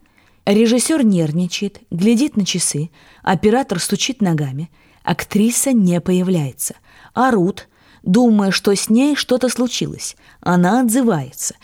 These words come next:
кричит, что с ней все в порядке. Наконец, после долгого ожидания дверь открывается, и Раневская, подходя к группе, говорит: «Братцы вы мои, знали бы вы, сколько в человеке дерьма!»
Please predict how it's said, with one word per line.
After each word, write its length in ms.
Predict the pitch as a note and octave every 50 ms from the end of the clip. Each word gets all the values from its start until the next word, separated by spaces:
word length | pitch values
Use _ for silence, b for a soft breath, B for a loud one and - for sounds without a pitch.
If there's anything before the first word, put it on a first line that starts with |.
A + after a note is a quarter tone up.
| B B B B B B
кричит, 440 | - G#3+ A3 A3 F#3 - - D4+ -
что 220 | - - A3 G#3+
с 100 | - -
ней 180 | G#3+ A#3+ C#4 C4+
все 240 | A#3+ - A#3+ A#3+
в 120 | A#3+ - -
порядке. 600 | - C4 B3+ A#3+ G3 D#3 C#3+ - - - - _ B B B B B B
Наконец, 480 | G3 A#3 A3+ A#3+ A#3+ B3 C4+ B3+ -
после 260 | - A3+ A#3+ - B3 A#3
долгого 480 | G3+ B3 C4+ C#4 B3+ G3 A3 G#3 G#3+
ожидания 640 | G#3 G3 F#3 G#3+ G#3 G3+ A#3+ B3+ B3 G3+ F3 E3 E3
дверь 360 | E3 D3+ E3 F3+ A3+ A#3 G#3+
открывается, 800 | F3 - - D#3+ F3 F3 A3 C#4 D#4 C#4 A3 - - - E3+ D#3+ _ -
и 100 | F#3+ G3+
Раневская, 640 | G#3 G#3+ G#3+ A3+ C4 C4+ A#3 - - - F3 E3 D3+ B B B B B B B
подходя 500 | - G#3 - - - G#3+ G#3 F#3+ A#3 A3
к 60 | F#3
группе, 420 | D#3+ F#3 G3 B3 C#4 - - - A#3+
говорит: 580 | F#3 E3+ F#3 F#3 F#3+ F3+ D#3+ C#3+ - - - b b b b b b b b
«Братцы 720 | - D3 G3 F3+ F#3 B3 C#4+ D4+ C#4 - - - B3+ C4
вы 140 | A#3 B3+ B3+
мои, 540 | A#3+ B3+ B3+ B3+ B3 A3+ F#3+ D#3 C#3 C3+ - b b b b b b b b
знали 540 | C#3+ C#3 C#3 E3 F#3+ A#3 C4+ D4 C#4+ C4+ B3+
бы 220 | G#3+ G3+ A3+ A3+ A3
вы, 380 | A3 C4 C4+ B3 G3+ D3+ C#3+ -
сколько 540 | - - - - C4 C#4+ C#4 A#3 - G3
в 120 | F#3 - -
человеке 640 | - - F#3 F#3 F#3 F3+ F3+ A3+ A#3+ A3+ - F3 D#3+
дерьма!» 640 | C#3+ D3+ D#3+ D3 D3 D3 D#3+ G3 A#3+ B3+ G3 -